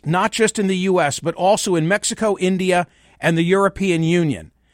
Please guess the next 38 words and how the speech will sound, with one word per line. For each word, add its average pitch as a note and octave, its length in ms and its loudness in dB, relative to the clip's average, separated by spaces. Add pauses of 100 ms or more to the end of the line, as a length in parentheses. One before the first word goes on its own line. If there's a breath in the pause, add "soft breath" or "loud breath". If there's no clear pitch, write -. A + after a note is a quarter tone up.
(140)
Is D#3 180 -4
there F3+ 140 2
anything C4+ 380 2
journalists F#3+ 800 0
should C4+ 400 -4
do A#3 180 2
differently D3 840 -2
when D#3+ 240 -2
covering A3 560 0
an F3 80 -4
author-, F#3 560 0
authoritarian F#3 960 0
candidate? F3+ 560 -4 (640 soft breath)
And E3+ 80 -4
the F3+ 60 -4
publisher B3 440 2
of A3 60 2
the G#3 60 4
New G3+ 80 2
York F#3+ 180 2
Times F3+ 340 -2
says, D3+ 240 -2
"My E3+ 140 0
answer A3+ 380 -2
is D3 100 -2
going F#3+ 240 0
to F3 60 0
be E3+ 260 -2
independent G#3 680 -2
journalism." C3+ 680 -2 (880)
And E3 160 0
I G3+ 120 2
would B3+ 160 0
say F#3+ 280 2
there E3+ 180 0
is D#3 100 -2
a E3+ 60 2
risk F#3 480 0